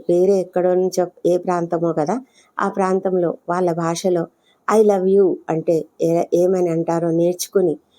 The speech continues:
వాళ్ళు కూడా ఆ పిల్లలతో అవి, ఐ-, అలాగే చెప్పేవాళ్ళంట, "I love you" అని, "God loves you,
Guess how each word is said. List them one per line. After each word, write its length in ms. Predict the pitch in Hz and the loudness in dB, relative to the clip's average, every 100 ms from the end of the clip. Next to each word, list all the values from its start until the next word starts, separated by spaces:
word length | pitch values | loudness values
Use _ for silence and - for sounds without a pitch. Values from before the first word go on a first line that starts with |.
| _ _ - | _ _ -2
వాళ్ళు 260 | 180 196 | 2 2
కూడా 300 | 196 185 165 - 165 | 2 0 -2 -8 -16
ఆ 40 | |
పిల్లలతో 640 | 170 175 180 180 175 160 - _ _ _ _ _ - | -4 0 2 0 0 -6 -6 _ _ _ _ _ -6
అవి, 200 | - 175 - 170 | -4 -4 -4 -2
ఐ-, 140 | 175 175 _ | -2 -2 _
అలాగే 300 | 180 180 175 | 0 0 0
చెప్పేవాళ్ళంట, 760 | 165 170 - 180 170 160 156 - | 0 -2 0 0 0 -2 -4 -8
"I 260 | - 165 | -8 -4
love 300 | 165 160 151 | -2 -2 0
you" 120 | 165 | 0
అని, 280 | 165 151 151 - _ _ _ 165 | 0 -2 -6 -10 _ _ _ -2
"God 240 | 180 190 | 0 0
loves 440 | 185 180 170 - | 0 -2 -2 -2
you, 100 | 170 | -2